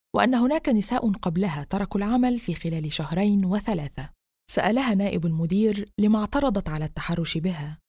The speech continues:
بعد مراقبة حسابها الشخصي على فيسبوك ومعرفة أنها مطلقة وأنها تبدو متحررة، حيث كان يمكنها قبول التحرش والاستمرار في عملها بسهولة.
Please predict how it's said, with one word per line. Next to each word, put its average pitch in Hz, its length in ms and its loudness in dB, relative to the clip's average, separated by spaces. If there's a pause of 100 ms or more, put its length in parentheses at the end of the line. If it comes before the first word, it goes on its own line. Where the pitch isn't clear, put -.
(280)
بعد 175 200 -2
مراقبة 165 460 -2 (160)
حسابها 165 360 -2
الشخصي 175 520 -2
على 156 220 -6
فيسبوك 226 580 -2 (360)
ومعرفة 233 440 2 (140)
أنها 190 280 2
مطلقة 170 680 -2
وأنها 165 520 0
تبدو 160 300 -4
متحررة، 165 720 -2 (600)
حيث 185 200 -2
كان 190 220 0
يمكنها 175 560 0
قبول 170 380 -2
التحرش 226 800 -2
والاستمرار 254 600 2
في 180 160 -2
عملها 165 420 -2
بسهولة. 156 600 -2